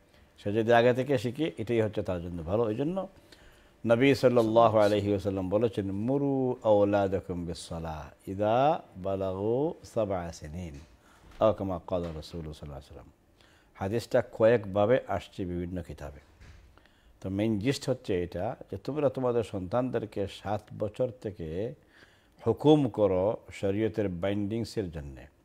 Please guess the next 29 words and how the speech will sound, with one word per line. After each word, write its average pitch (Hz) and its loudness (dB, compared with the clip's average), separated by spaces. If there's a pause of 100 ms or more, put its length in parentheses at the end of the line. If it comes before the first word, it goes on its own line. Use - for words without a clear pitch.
(580)
তাকে 101 -4
শিক্ষা 104 0
দাও, 76 -6 (120)
তাকে 98 -6
ট্রেনিং 98 -2
দাও। - -18 (1160)
তো 123 -4
"মুরু 165 4
আওলাদাকুম 135 8
বিসসালাতি", 117 2
নামাজের 139 6
কথা 135 4
তাকে 110 0
বলো, 95 0 (840)
কেমন? 135 4
তোমরা 110 0
হুকুম 143 4
করো 107 6
কোন 123 -2
সময়? 143 4
"ইযা 107 4
বালাগা 107 2
সাবআ 104 0
সিনিন", 73 -12 (120)
যখন 101 -6
তারা 107 0
সাত 95 -6 (100)
বছর 98 -8
হবে। - -14